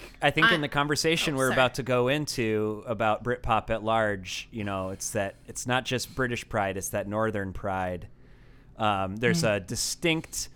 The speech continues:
Speaker 1: split in these, in these Britpop rivalries between the north of England and the south of England. And, you know, it's like London and, you know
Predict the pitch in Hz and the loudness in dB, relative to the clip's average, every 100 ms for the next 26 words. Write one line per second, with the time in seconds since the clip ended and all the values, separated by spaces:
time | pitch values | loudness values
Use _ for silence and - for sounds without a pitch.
0 | - - - - - - 175 170 156 117 | -20 -20 -16 -4 -2 0 2 6 6 4
1 | - 127 123 120 117 107 123 139 117 113 | -2 -2 0 0 0 -2 -4 -4 -2 -4
2 | 107 139 - 123 110 110 117 120 117 113 | -2 -2 0 2 0 2 4 4 2 0
3 | 107 98 - 110 - 107 101 104 117 143 | -2 -4 -8 -8 -4 -4 -4 -2 2 2
4 | 139 139 131 127 123 113 110 107 - 120 | 0 -2 -2 0 -2 0 -2 -4 0 0
5 | 113 120 101 101 95 95 92 92 95 - | 0 -4 -6 -6 -6 -6 -6 -8 -12 -18
6 | - - - 113 107 104 98 95 - - | -20 -16 -2 0 2 0 -2 -6 -10 -12
7 | - 120 104 - 117 117 123 139 147 156 | -2 0 0 2 0 2 2 4 4 2
8 | 165 156 151 151 156 - 123 123 120 117 | 2 2 2 0 -4 -2 0 2 2 2
9 | 113 110 - 117 113 104 101 101 | -2 -4 -6 -4 -2 0 0 -2